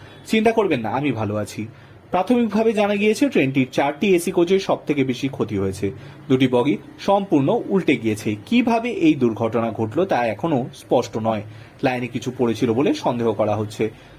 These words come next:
দুর্ঘটনার পরপরই খবর দেওয়া হয় রেল প্রশাসনকে। তারপর শুরু হয়েছে ত্রাণ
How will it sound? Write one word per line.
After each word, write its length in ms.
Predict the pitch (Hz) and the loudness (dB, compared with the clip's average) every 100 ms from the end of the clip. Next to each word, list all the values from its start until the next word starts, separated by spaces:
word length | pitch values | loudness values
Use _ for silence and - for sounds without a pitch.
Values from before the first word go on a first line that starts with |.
| - | -2
দুর্ঘটনার 540 | 175 226 226 220 220 214 | 2 4 2 2 -2 2
পরপরই 440 | 180 170 185 208 | 2 4 2 0
খবর 360 | - 151 123 117 | 0 -2 0 2
দেওয়া 200 | 120 143 | 2 2
হয় 180 | 185 | 2
রেল 200 | 185 113 | 2 0
প্রশাসনকে। 720 | 107 107 107 107 113 113 135 101 - - - | -2 -4 -6 -6 -6 0 0 0 -10 -20 -4
তারপর 320 | 131 131 131 | -2 0 -2
শুরু 260 | 120 131 123 | 0 0 2
হয়েছে 280 | 113 113 190 | 2 2 0
ত্রাণ 340 | - 143 185 | 0 -2 -2